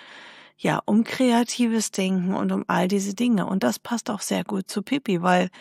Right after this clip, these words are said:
sie hat immer gesagt, "Ich mach die Welt, wie sie mir gefällt." Und ja,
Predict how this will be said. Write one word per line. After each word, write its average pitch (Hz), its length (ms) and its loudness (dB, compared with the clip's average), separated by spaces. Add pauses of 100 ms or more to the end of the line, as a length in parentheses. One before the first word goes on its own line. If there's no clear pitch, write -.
(200)
sie 254 180 0
hat 285 100 -2
immer 196 220 0
gesagt, 175 640 0
"Ich - 220 -6
mach 269 240 2
die 208 180 -2
Welt, 196 480 2
wie 185 240 0
sie 190 160 2
mir 160 260 2
gefällt." 160 720 0 (960)
Und 101 560 2 (460)
ja, 214 260 0